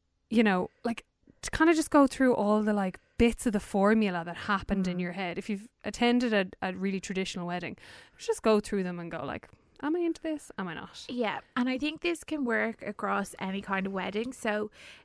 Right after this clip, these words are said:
Speaker 2: even if you have a very religious ceremony that you feel like you're not flexible with,
Speaker 1: Yeah.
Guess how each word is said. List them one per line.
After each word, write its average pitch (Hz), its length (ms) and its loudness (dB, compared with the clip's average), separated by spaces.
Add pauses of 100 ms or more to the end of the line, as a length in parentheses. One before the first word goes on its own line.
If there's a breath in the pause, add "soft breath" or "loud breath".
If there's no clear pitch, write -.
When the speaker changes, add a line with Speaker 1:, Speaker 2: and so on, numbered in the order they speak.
Speaker 2:
even 240 180 -2
if 269 160 -2
you 262 120 -2
have 208 280 4
a 214 60 -8
very 196 260 -2
religious 196 360 -2
ceremony 185 420 -4
that - 160 -10
you 208 80 -6
feel 196 200 -6
like 190 200 -6
you're 190 80 -8
not 185 180 -6
flexible 214 500 -8
with, 233 280 -4
Speaker 1:
Yeah. 180 180 -6